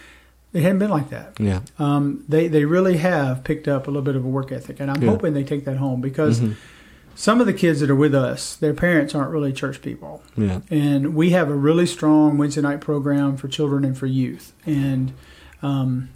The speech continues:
Speaker 1: we bus kids in and all kinds of stuff. Um, that's when we do our meal. We don't do a meal every day. We do a meal
Speaker 2: Mm-hmm.
Speaker 1: once a week, and
Speaker 2: Yeah.
Speaker 1: that's on Wednesday night. But it's a good, hearty,
Speaker 2: Mm-hmm.
Speaker 1: fill you up, you,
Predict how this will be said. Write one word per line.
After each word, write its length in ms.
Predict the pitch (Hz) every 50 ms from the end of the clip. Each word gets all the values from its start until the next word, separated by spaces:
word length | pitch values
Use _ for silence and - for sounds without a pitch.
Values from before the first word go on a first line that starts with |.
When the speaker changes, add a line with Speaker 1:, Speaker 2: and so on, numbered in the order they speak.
| - -
Speaker 1:
we 100 | 147 143
bus 220 | 131 147 147 147
kids 300 | - - 151 147 139 131
in 340 | 143 151 151 151 151 147 151
and 120 | 147 139 139
all 120 | 139 139
kinds 240 | - - 139 135 131 131
of 40 |
stuff. 400 | 131 - 131 127 - 156 - -
Um, 520 | 190 156 147 135 131 131 127 131 147 185 - - - - -
that's 300 | 151 147 147 143 - -
when 220 | 147 143 139 135 139
we 160 | 143 156 151
do 140 | 147 151 151
our 140 | 156 156
meal. 240 | 156 156 156 160 156
We 140 | 147 139 143
don't 140 | 143 143 139
do 120 | 143 143
a 60 | 139
meal 180 | 139 143 143 143
every 200 | 143 143 147 156
day. 200 | 147 147 160 190
We 140 | 196 160 139
do 140 | 131 139 135
a 40 |
meal 120 | 135 - 127
Speaker 2:
Mm-hmm. 100 | 143 151
Speaker 1:
once 160 | 147 147 -
a 60 | 143
week, 320 | 135 143 156 208 - - 143
and 120 | 131 127
Speaker 2:
Yeah. 100 | 131 131
Speaker 1:
that's 180 | 113 - - -
on 180 | 147 151 143
Wednesday 320 | 139 143 143 139 139 143 135
night. 460 | 135 139 143 151 156 151 135 - 147
But 100 | 143 131
it's 160 | 135 131 -
a 60 | 156
good, 280 | 135 135 147 151 143 135 127
hearty, 460 | - 139 143 143 143 143 143 143 139 -
Speaker 2:
Mm-hmm. 260 | 113 113 107 135 147 151 - - - - - - _ _
Speaker 1:
fill 220 | - - 151 151
you 160 | 151 151 151 151
up, 200 | 151 147 147
you, 60 | 151